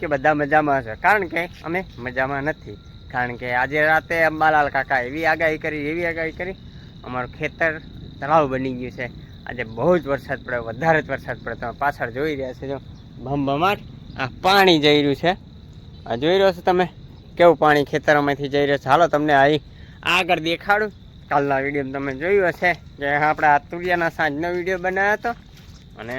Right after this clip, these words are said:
આ તુરિયાનું આ વેલા છે એનો વીડિયો બનાવ્યો હતો સાંજે કે કાલે વરસાદ નહોતો, અંબાલાલ કાકાની આગાહી હતી. અને આ અંબાલાલ કાકાની એકસો અને એક ટકાની, સો, સો, એકસો ને દસ ટકા એમની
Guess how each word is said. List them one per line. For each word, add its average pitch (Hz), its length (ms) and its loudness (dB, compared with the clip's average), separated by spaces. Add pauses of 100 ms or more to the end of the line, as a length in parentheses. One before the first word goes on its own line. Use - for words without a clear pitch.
(440)
આ 135 260 -2
તુરિયાનું 175 460 -2 (920)
આ 208 180 -2
વેલા 170 300 -6
છે 190 80 -10 (100)
એનો 170 200 -8
વીડિયો 160 260 -8
બનાવ્યો 185 260 -6
હતો 180 160 -6
સાંજે 165 320 -2
કે 151 60 -2 (140)
કાલે 156 240 2
વરસાદ 156 360 -2
નહોતો, 170 180 -4
અંબાલાલ 151 500 0
કાકાની 135 460 -4
આગાહી 135 380 -2
હતી. 170 200 -12 (500)
અને 120 140 -4
આ 139 140 2
અંબાલાલ 160 500 2
કાકાની 147 400 0 (100)
એકસો - 360 -2 (500)
અને 165 160 4 (320)
એક 240 100 2 (140)
ટકાની, 214 460 0 (100)
સો, 208 80 -6 (220)
સો, 220 80 -8 (160)
એકસો 233 280 -4
ને 220 60 0 (180)
દસ 233 140 6 (140)
ટકા 196 300 2 (420)
એમની 180 240 -4